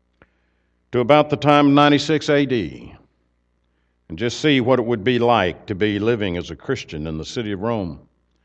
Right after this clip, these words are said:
or as a Christian in the area known as Asia Minor. The emperor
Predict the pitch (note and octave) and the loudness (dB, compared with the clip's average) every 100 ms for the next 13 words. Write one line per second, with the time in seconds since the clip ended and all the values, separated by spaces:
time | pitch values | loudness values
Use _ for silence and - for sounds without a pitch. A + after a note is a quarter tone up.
0 | _ _ _ _ G#2+ G#2 G2 - E3 C3 | _ _ _ _ -6 -4 -6 -4 -2 -2
1 | - F#2 F2 F#2 F2+ E2+ D2 E2 A2+ A#2+ | -4 -4 -4 -4 -4 -6 -8 -10 -2 0
2 | A2 G2 F2+ F#2 A2 A2 G2+ F#2+ E2+ E2 | 2 0 -2 -2 -2 0 0 -2 -4 -10
3 | - A#2 G#2+ A2 G#2 A2 F#2+ C#2+ A#1+ - | -6 -4 -4 -4 -4 -2 -4 -8 -12 -20
4 | _ _ _ _ _ _ _ _ _ _ | _ _ _ _ _ _ _ _ _ _
5 | _ F2+ A2+ C3 C3 C3+ D3+ E3 | _ -2 0 2 4 6 6 4